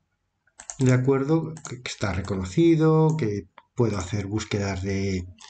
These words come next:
de texto, por ejemplo, pues,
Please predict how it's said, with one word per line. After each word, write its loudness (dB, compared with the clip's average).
de 0
texto, -2
por -10
ejemplo, 2
pues, -12